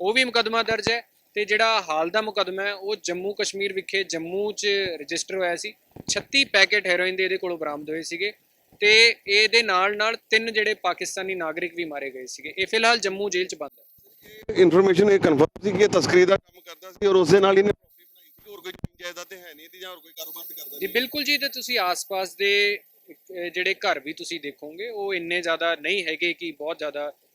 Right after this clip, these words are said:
Speaker 1: ਕੋਈ ਇੱਥੇ ਵੱਡੇ ਕਾਰੋਬਾਰ ਕੀਤੇ ਜਾ ਸਕਣ।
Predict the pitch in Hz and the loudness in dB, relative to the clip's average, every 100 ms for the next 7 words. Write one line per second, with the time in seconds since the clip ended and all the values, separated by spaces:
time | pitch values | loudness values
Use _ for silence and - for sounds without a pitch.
0 | - 170 160 170 160 165 139 156 160 151 | -8 -4 -4 -6 -8 -8 -4 -2 0 -2
1 | 135 - 160 165 160 160 151 - 156 143 | -6 -4 -2 -2 -2 -2 -4 -8 -6 -4
2 | 139 147 160 | -6 -8 -14